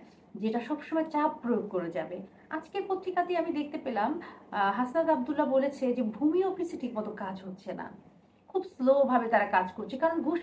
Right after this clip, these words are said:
পাচ্ছে না। তো সে তার Facebook স্ট্যাটাসে স্পষ্টভাবে বলে দিয়েছে, যদি এভাবে চলতে থাকে, তাহলে তাদের রিপ্লেসমেন্ট হয়ে যাবে। অসাধারণ। তো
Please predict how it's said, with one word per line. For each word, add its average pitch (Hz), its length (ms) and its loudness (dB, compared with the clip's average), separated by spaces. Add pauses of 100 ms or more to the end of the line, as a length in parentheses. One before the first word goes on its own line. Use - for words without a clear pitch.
পাচ্ছে 190 360 -4
না। 175 100 -10 (500)
তো 262 200 0
সে 285 240 -2 (120)
তার 247 200 2
Facebook 277 420 -2
স্ট্যাটাসে 262 440 -2
স্পষ্টভাবে 349 800 0
বলে 302 200 0
দিয়েছে, 269 500 -2
যদি 240 420 0
এভাবে 302 420 2
চলতে 247 380 0
থাকে, 208 440 -6 (220)
তাহলে 392 240 0
তাদের 277 260 2
রিপ্লেসমেন্ট 208 680 -2
হয়ে 175 160 -2
যাবে। - 280 -8 (840)
অসাধারণ। 202 680 0 (280)
তো - 60 -12